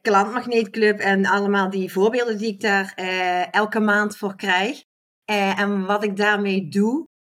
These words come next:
eh, ik ga ze eerst lezen, dan heb ik een, eh, een, zeg maar, een, ik maak eerst een overzichtje van, "Hey, welke, eh, dingen spreken mij aan? Waar, waar kan ik wat mee? Wat zou ik leuk vinden om op social media te zetten?"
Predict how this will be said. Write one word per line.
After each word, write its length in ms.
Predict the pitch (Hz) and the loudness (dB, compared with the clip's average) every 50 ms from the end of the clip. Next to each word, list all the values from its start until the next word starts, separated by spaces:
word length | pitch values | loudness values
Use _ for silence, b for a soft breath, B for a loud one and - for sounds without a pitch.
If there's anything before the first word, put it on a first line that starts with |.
| _ _ _ | _ _ _
eh, 400 | - 226 220 214 208 208 196 196 | -4 -2 0 0 0 0 0 -2
ik 100 | 208 202 | -4 -2
ga 200 | - 226 208 196 | 0 0 0 0
ze 200 | 196 208 190 190 | -2 -4 -6 -4
eerst 260 | 190 190 190 - - | -6 -6 -8 -8 -4
lezen, 580 | 196 196 196 214 254 247 - 226 220 233 226 202 | 0 2 2 2 0 0 -2 -2 -2 -2 0 0
dan 200 | 214 214 214 208 | 0 0 0 0
heb 180 | 202 208 202 | -2 -2 -4
ik 160 | 196 190 - | -6 -8 -6
een, 220 | 214 196 190 190 180 | -4 -4 -4 -2 -2
eh, 200 | 170 170 170 170 - - - _ _ | -2 -2 0 -2 -4 -6 -10 _ _
een, 260 | - 175 180 180 170 | -10 -10 -8 -8 -8
zeg 120 | 175 190 185 | -8 -8 -6
maar, 280 | 180 165 165 160 - | -4 -4 -4 -4 -6
een, 200 | 175 175 175 175 175 | -8 -10 -12 -12 -16
ik 260 | 165 - 180 180 175 | -16 -14 -12 -10 -6
maak 220 | - 208 190 190 196 | -2 0 0 0 0
eerst 240 | 208 202 - - | -2 -2 -4 -4
een 100 | 202 196 | -6 -2
overzichtje 480 | 214 220 226 208 214 196 208 196 196 202 | 0 0 0 0 -2 -2 -4 -4 -4 -4
van, 140 | 185 185 175 | -6 -4 0
"Hey, 220 | 202 214 202 180 | 2 2 2 2
welke, 520 | 185 202 202 202 208 202 - 196 185 175 - B B B B B B B - | 2 0 0 0 0 -2 -2 -2 -2 -4 -6 B B B B B B B -10
eh, 580 | 190 185 180 180 180 175 175 175 170 170 170 170 165 _ - 156 147 | -6 -6 -4 -4 -4 -4 -4 -4 -6 -6 -8 -12 -16 _ -20 -12 -4
dingen 260 | 139 214 220 220 196 | 0 0 2 2 0
spreken 760 | 196 - - - 233 202 240 240 - - - 233 233 - 226 208 | -2 -4 -8 -6 -2 0 0 0 0 -2 -4 -6 -4 -2 0 0
mij 160 | 185 175 170 | 0 0 0
aan? 260 | - 190 233 277 277 | 0 0 0 0 2
Waar, 340 | 269 254 247 226 208 - 190 | 2 2 4 2 2 -2 -2
waar 300 | 190 202 196 190 - 190 - | -2 -2 -2 -4 -6 -10 -4
kan 220 | - 196 220 277 | -2 -2 0 -2
ik 100 | 294 285 | -2 -4
wat 160 | - 269 - | -4 -4 -4
mee? 180 | 233 240 247 254 | -2 -2 -2 -2
Wat 180 | 247 226 226 | -2 -4 -4
zou 180 | - 226 202 196 | -2 -2 -2 -2
ik 80 | 196 196 | 0 0
leuk 260 | 196 196 226 240 - | 0 0 0 0 -2
vinden 400 | - 285 269 254 247 240 240 - | -6 -4 -4 -2 -2 -2 -2 0
om 180 | 226 220 208 | 0 -2 -2
op 120 | 202 220 - | -4 -6 -2
social 320 | - 226 208 - - 214 | -2 -2 -2 -2 -2 -2
media 240 | 220 214 208 214 202 | 0 0 0 -2 -2
te 120 | 208 208 | -4 -4
zetten?" 340 | 190 208 202 196 196 185 170 | -4 -2 -2 -2 -4 -6 -10